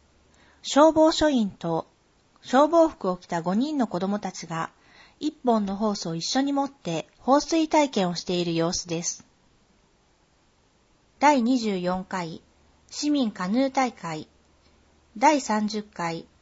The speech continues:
中学校対抗カヌースプリント大会。六月三十日日曜日、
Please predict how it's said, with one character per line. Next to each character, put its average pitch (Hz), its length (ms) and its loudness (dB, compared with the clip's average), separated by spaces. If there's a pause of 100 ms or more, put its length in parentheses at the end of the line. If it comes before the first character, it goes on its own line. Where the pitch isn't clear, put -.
(160)
中 285 240 -2
学 320 220 0
校 196 220 -2
対 180 260 -8
抗 165 420 -6
カ 196 140 -6
ヌ 254 140 2
ー 302 80 0
ス - 120 -10
プ - 120 -8
リ 277 120 -2
ン 269 60 -4
ト 262 100 -4
大 240 220 -2
会。 151 300 -8 (1040)
六 202 240 -2
月 302 200 2
三 285 300 0
十 277 180 -2
日 170 560 -6
日 180 360 -10
曜 247 180 2
日、 156 300 -8